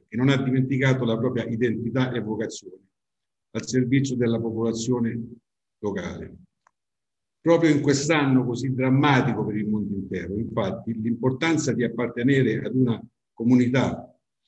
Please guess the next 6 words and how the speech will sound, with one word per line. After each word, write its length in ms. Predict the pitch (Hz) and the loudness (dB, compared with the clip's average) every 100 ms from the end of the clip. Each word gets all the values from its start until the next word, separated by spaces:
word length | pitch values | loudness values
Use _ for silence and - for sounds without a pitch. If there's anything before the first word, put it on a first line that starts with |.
| _ - | _ -12
che 140 | - | -8
gestisce 580 | 110 113 117 147 - 131 | -4 -4 0 0 2 2
un 120 | 117 | 2
vasto 340 | 127 127 113 | 2 0 0
patrimonio 560 | 110 107 117 131 127 117 | -4 -2 2 4 4 2
collettivo 760 | 107 113 - 143 147 135 143 | -2 -2 -4 -4 -2 -2 -4